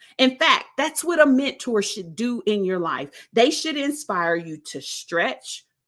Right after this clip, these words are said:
grow, evolve, and become.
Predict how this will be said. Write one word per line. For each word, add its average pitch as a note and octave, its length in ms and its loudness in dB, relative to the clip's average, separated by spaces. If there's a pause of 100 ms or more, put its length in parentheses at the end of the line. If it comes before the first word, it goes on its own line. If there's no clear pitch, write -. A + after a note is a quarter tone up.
grow, E3 720 0
evolve, C#3+ 640 -8 (300)
and D3+ 240 -2
become. D3 720 -12